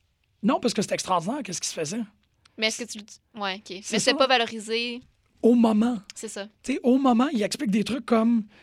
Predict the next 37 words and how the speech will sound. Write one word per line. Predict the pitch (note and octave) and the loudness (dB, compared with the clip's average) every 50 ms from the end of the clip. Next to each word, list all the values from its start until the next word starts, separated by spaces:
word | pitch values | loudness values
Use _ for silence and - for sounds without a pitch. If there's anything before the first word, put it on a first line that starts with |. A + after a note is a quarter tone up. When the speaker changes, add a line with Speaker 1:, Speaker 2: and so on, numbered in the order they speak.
| _ _ _ | _ _ _
Speaker 1:
tu | - | -12
sais, | - F#3+ | -12 -6
t'allais | - A3 F#3+ F#3 F#3+ | -2 0 2 2 4
backstage, | F#3+ F#3 E3+ - - - - G#3+ C4+ D4+ C#4 - - - - | 4 4 2 2 0 -6 -6 -6 -6 -6 -6 -6 -8 -8 -6
puis | - E3+ G3+ A3 A3+ C4 A#3+ - _ _ _ _ _ _ _ _ _ _ - | -2 0 2 2 2 2 -2 -6 _ _ _ _ _ _ _ _ _ _ -2
Booker | F#3+ F#3 A#3 - A#3+ A#3+ F3+ | 0 0 2 2 0 -2 -2
T | - A#3 A#3+ B3+ | 0 2 0 0
disait, « | B3+ D#3+ C#3+ - A3 F#3+ F3 | 0 -2 -6 -4 -2 -2 0
Ah, | E3+ E3+ E3+ D#3+ - | 0 0 -2 -2 -6
c'est, | - - - - | -10 -10 -10 -12
pourquoi | - - A3+ B3+ | -10 -6 -4 -4
est-ce | - - | -4 -4
qu'il | - | -8
faut | G3+ F3 | -8 -4
que | F3 E3 | -4 -4
je | D3 C3 E3 | -2 -2 -4
lutte | F3+ E3+ - B3 | -6 -8 -8 -10
un | A#3+ D#3 | -12 -10
Cruiserweight ? » | D3 - - F3+ E3 D#3+ D#3+ E3+ F#3 F3+ D#3+ - _ _ _ _ _ _ _ _ _ _ _ _ _ _ | -12 -12 -14 -10 -8 -4 -2 -2 -2 -2 -6 -10 _ _ _ _ _ _ _ _ _ _ _ _ _ _
Tu | - - A3+ | -6 -4 -4
sais, | - | -2
c'est | - B3+ | -2 -2
vraiment | F3+ G#3+ G#3+ A3+ A3+ C#4 D4+ D#4+ - - | 0 0 2 2 2 2 2 -2 -6 -6
la, | - F#3 - - | -6 -4 -4 -4
la | F3+ - B3+ | -4 -4 -4
Speaker 2:
Ah, | E3+ | -2
Speaker 1:
division | E3 F3 G3 F#3+ C#4+ F#4+ | -2 -2 -2 -2 -2 -4
Speaker 2:
ouais. | - | -4
Speaker 1:
Cruiserweight | C4 A#3 F#3+ A3 B3 D4 - | -4 -2 0 0 -2 -2 -2
qui | - F#3+ | -4 -4
était | F3 - - G3 | -2 0 0 0
Benoit, | F#3 F3+ E3 E3 F3+ F3 | 2 0 0 -2 -2 -4
qui | D#3 | -4
était | D#3 D#3+ | -6 -8
Malenko, | D3+ D3+ D3+ D3 D3 - F3+ F3 | -6 -6 -6 -6 -6 -4 -4 -4
qui | D#3 - | -4 -6
était, | D3+ - E3+ E3 | -6 -4 -4 -4